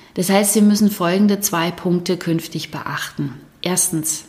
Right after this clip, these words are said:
hatten Sie bereits Kontakt mit der Versicherung des Unfallverursachers und hat diese Ihnen das Angebot gemacht,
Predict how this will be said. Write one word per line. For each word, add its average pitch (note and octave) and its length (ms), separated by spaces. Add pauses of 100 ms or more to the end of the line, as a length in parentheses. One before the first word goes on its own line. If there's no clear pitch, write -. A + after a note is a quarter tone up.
(160)
hatten - 300
Sie C4 140
bereits A3+ 400
Kontakt G3+ 440
mit G3+ 100
der G3 100
Versicherung F#3+ 540
des F3+ 180
Unfallverursachers F3 1080
und D#3 160
hat D#3+ 180
diese F#3+ 240
Ihnen F3+ 320
das E3 160
Angebot D#3+ 640
gemacht, D3+ 460